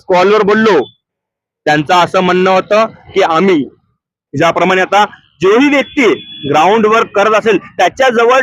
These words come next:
डॉक्युमेंट हवंच असायला पाहिजे की आपण त्याचं काम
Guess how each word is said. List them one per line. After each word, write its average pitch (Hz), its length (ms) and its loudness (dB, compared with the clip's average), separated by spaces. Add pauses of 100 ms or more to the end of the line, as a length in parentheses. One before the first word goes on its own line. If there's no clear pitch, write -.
डॉक्युमेंट 214 500 -2
हवंच 202 520 -2 (680)
असायला 165 540 0
पाहिजे 170 380 -2
की 220 180 -4
आपण 208 400 -2
त्याचं 196 300 -4 (160)
काम 190 260 0